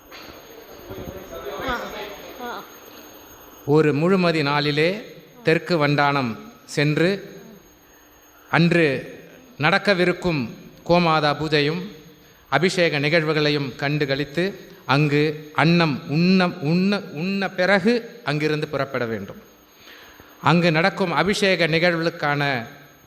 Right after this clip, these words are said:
Speaker 2: செலவினங்களை நீ ஏற்று அதன் பிறகு மூன்று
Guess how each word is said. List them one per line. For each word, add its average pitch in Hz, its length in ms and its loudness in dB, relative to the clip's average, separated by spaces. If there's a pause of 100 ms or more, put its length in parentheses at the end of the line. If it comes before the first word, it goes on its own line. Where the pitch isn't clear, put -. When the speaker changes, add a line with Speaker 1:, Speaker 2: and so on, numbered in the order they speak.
Speaker 2:
செலவினங்களை 156 680 2 (180)
நீ 135 260 2
ஏற்று 156 500 0 (1900)
அதன் 175 400 2
பிறகு 208 400 2 (600)
மூன்று 196 420 4